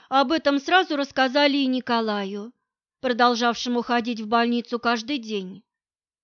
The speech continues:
Он приносил Ларисе соки, фрукты, творожки, зефир, шоколад кормящим мамам нельзя. Но и только.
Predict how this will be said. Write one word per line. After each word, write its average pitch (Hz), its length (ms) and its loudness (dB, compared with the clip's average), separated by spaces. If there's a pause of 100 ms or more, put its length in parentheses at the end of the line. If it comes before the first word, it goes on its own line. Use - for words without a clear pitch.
(120)
Он 254 200 -2
приносил 254 540 -2
Ларисе 226 520 -2
соки, 254 600 -2
фрукты, 269 560 -4
творожки, 254 680 0
зефир, 285 680 -6 (240)
шоколад 269 600 2
кормящим 247 640 -2
мамам 247 360 0
нельзя. 254 600 -2 (1000)
Но 339 260 2
и 381 140 2
только. 220 680 -6